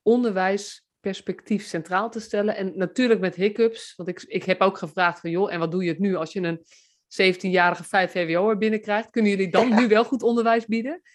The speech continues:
Speaker 1: En toen bleef ze toch nog een klein beetje stil, want het is ingewikkeld. Maar die beweging, en dat is ook, het mag ook leren, maar dit, er zijn, er zijn wel, ehm, als wij kinderen toekomst willen bieden, moeten we ze ook helpen om die toekomst op te bouwen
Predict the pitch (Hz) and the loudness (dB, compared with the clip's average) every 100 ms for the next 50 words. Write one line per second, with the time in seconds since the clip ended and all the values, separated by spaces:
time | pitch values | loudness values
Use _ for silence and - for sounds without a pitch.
0 | _ _ _ - 220 214 233 226 214 285 | _ _ _ 0 4 6 4 4 0 0
1 | 233 196 233 247 214 - - - 202 294 | 0 2 4 6 4 2 -4 0 0 0
2 | 202 226 - 302 320 240 220 180 214 294 | -4 -6 -2 0 0 -4 -4 -2 -2 -2
3 | 508 - _ _ - _ _ - 196 208 | -6 -12 _ _ -20 _ _ -2 2 2
4 | 226 214 180 285 359 - 185 220 320 - | 4 4 4 4 2 -2 -6 -6 -10 -16
5 | _ - 202 247 - - - 277 262 233 | _ -6 -2 0 -2 -2 -2 -2 0 -2
6 | 277 233 196 220 330 202 208 240 233 208 | 0 -4 -4 -2 0 -2 -4 -8 -10 -14
7 | - - 226 226 254 240 - 220 220 240 | -16 -4 0 2 0 -2 -4 -6 -4 -4
8 | 226 - _ _ 175 233 302 285 - - | -4 -8 _ _ 2 4 4 2 -4 -4
9 | 214 208 196 - 339 262 247 220 185 - | -2 -2 -2 0 0 0 -4 -4 -4 -4
10 | 294 294 202 180 160 160 170 247 262 220 | -4 -4 -6 -6 -4 -4 -2 -2 -4 -6
11 | - 208 185 220 233 196 202 208 254 214 | -4 -4 0 0 0 -2 -6 -6 -8 -8
12 | 185 - 277 - 196 190 185 - | -8 -4 -4 -2 -2 0 -2 -8